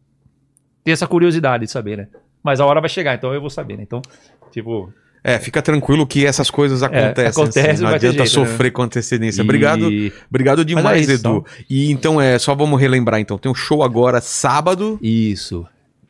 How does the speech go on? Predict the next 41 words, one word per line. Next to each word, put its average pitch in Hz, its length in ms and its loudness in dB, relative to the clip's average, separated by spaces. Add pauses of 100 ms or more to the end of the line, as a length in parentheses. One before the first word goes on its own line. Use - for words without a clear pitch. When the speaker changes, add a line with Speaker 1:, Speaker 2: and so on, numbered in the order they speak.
(280)
Speaker 1:
Tóquio 147 260 0
Marine 139 280 0
Hall, 135 500 2 (380)
né, 98 160 -6
que - 80 -10
é - 20 -8
aqui - 120 -12
em - 20 -6
São 104 160 -6
Paulo, 107 500 -2 (340)
vinte 110 200 -6
e - 40 -14
sete 107 320 -4
de 98 80 -10
janeiro. 151 340 -4 (340)
Sabadão 127 480 -2
com, 151 120 -6
meu, 120 400 -2 (640)
mega 131 260 0
produção, 131 460 -4
convidados 113 380 -2
Speaker 2:
Poucos, 147 220 -2
Speaker 1:
especiais. 107 400 0
Speaker 2:
pou-, - 160 -20
poucos 131 340 -2
ingressos 123 380 -2
pra 143 160 -4
pista, 190 500 -4
o 117 40 -2
Speaker 1:
É, 123 100 2
Speaker 2:
resto 98 140 -2
já 123 100 -4
tá 120 120 -6
lotado. 123 200 -4
Speaker 1:
sobrou 127 340 0
Speaker 2:
É. 127 40 -8 (100)
Speaker 1:
pista 147 320 -4
um 135 80 -4
pouquinho 127 440 -6
lá 135 300 -4
e, 202 160 -8